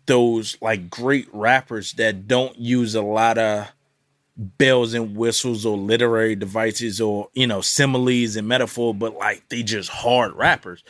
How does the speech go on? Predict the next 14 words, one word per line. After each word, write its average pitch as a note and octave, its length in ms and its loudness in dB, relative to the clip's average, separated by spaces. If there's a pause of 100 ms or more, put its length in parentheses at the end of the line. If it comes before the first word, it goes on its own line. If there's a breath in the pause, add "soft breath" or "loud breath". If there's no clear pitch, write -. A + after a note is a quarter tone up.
(300 soft breath)
Like, A#2 300 0 (240)
D A#2+ 140 0
M B2+ 120 2
X C3 220 0
is C3+ 80 -2
one, A2+ 400 -4 (260 soft breath)
Tupac B2+ 500 2
was A#2+ 160 -4
another A2 360 0
one, G#2+ 240 -6 (320 soft breath)
Nipsey C3 440 0
Hussle C3+ 380 0
was G2 220 -10
one, F#2+ 260 -12